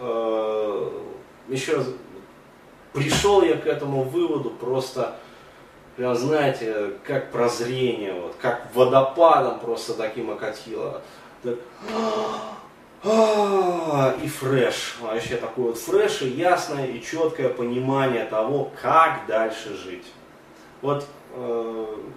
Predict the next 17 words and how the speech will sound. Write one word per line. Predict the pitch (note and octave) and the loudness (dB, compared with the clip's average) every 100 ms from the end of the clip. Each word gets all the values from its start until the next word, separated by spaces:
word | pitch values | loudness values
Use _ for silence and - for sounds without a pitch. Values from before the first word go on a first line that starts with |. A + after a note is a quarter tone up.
| - - | -20 -14
просто | D3 E3+ E3+ - - - - - - - - - | 4 6 8 6 -6 -12 -16 -20 -20 -20 -20 -14
ебать, | B2+ C#3 D#3 C4 C4 - - - - - - - - - - - - - - - - - - | -6 0 4 4 2 -6 -16 -20 -20 -20 -20 -20 -20 -20 -20 -20 -20 -20 -20 -20 -20 -20 -10
и | E3 | 0
вот | E3 E3+ | 2 4
после | F#3 - E3 | 2 2 2
того, | E3 E3 | 4 4
как | D3+ C#3 | 2 -2
хорошенько | D3+ C#3+ - C3 B2+ | -2 -4 -4 0 0
выебал, | B2+ G#3 G3 C3+ B2+ - - - - - - - - | 0 -2 -4 -4 -4 -6 -16 -20 -20 -20 -20 -20 -4
лечить. | C3 C#3+ C#3 - - - - - - - - - - - - - - - | 0 2 0 -6 -12 -18 -20 -20 -20 -20 -20 -20 -20 -20 -20 -20 -16 2
Вот | E3 E3+ - - - - | 4 4 -4 -16 -20 -8
только | C3+ D4 C4+ - G3 | 4 8 8 6 2
в | - | 0
такой | D#3 - C#3 | -4 -2 -4
последовательности. | - A2+ - - - - - - - - - - - - - - - - - - - - - - - - - - - - - - - - - - - - - - - - - | -2 -2 -4 -8 -8 -10 -14 -18 -20 -20 -20 -20 -20 -20 -20 -20 -20 -20 -20 -20 -20 -20 -20 -20 -20 -20 -20 -20 -20 -20 -20 -20 -20 -20 -20 -20 -20 -20 -20 -20 -20 -20 -8
По-другому | C#3+ C#3+ E3 G3 G3 | 4 6 6 6 6
никак. | D3 B2+ - | 4 0 -4